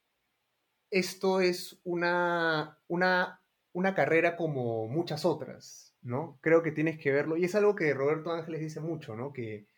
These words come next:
hay que ver esto como, o sea, alcanzar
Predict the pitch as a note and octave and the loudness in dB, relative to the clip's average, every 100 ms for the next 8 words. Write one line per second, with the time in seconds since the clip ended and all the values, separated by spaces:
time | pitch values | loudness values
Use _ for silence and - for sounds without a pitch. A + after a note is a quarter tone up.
0 | _ _ _ _ _ _ - E3+ F3 E3+ | _ _ _ _ _ _ -2 -2 2 4
1 | E3+ E3+ E3+ - F3 F3+ - D3 B2 A2 | 4 4 0 -2 -6 -6 -4 -6 -4 -6
2 | G#2+ G#2 G#2 G#2 - D3 D#3+ D3+ C#3+ C3 | -8 -10 -12 -16 -10 -6 0 0 2 0
3 | C3+ F3+ F#3+ G3 | 0 2 2 0